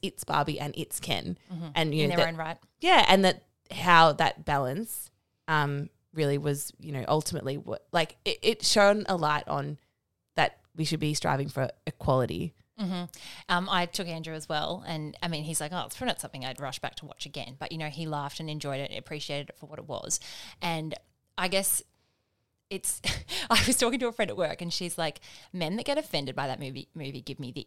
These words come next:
Speaker 2: ick." And I'm like, "That is,
Speaker 1: <laughs>
Speaker 2: yeah, amen." <laughs> Like, sorry, but it, it really, I think that the moment when Barbie comes into the real world and it's kind of like,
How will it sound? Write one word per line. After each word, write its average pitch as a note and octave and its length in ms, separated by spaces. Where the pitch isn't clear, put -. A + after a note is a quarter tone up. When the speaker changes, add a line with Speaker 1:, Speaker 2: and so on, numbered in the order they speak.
Speaker 2:
ick." - 280
And F3+ 80
I'm F#3+ 120
like, F#3 160
"That F#3 160
is, D#4+ 320
Speaker 1:
<laughs> F#3 60
Speaker 2:
yeah, E3 200
amen." G3 360
<laughs> - 20
Like, C#4 100
sorry, G3+ 460
but G#3+ 200
it, D4 240
it D#4 140
really, C#4+ 400
I A#3+ 80
think A#3+ 420
that G#3 160
the G#3+ 60
moment G3+ 260
when G3 100
Barbie E3+ 200
comes E3+ 240
into D#3+ 160
the E3 80
real D3+ 200
world C#3+ 360
and D3 100
it's - 140
kind D3 240
of C#3+ 100
like, - 260